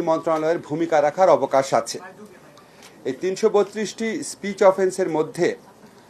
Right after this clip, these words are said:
পাবলিক প্রসিকিউটরের মাধ্যমে ইতিমধ্যে একশো তেরোটি মামলা প্রত্যাহার করা হয়েছে। আমরা আশা করছি আগামী দুই সপ্তাহের মধ্যে স্পিচ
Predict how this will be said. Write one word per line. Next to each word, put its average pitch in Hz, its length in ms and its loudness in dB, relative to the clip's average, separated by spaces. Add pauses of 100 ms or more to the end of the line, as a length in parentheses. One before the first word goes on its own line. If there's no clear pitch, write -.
(380)
পাবলিক 165 380 2 (140)
প্রসিকিউটরের 185 760 2
মাধ্যমে 151 440 2 (680)
ইতিমধ্যে 196 640 -2 (320)
একশো - 360 -2 (140)
তেরোটি 185 440 4 (360)
মামলা 170 340 4 (100)
প্রত্যাহার 160 440 0 (100)
করা 147 260 4
হয়েছে। 135 380 -2 (1200)
আমরা 160 160 4 (120)
আশা 196 240 4
করছি 196 280 -4 (300)
আগামী 175 320 4 (140)
দুই 190 140 0 (140)
সপ্তাহের 202 600 6
মধ্যে 180 300 2 (800)
স্পিচ - 440 -8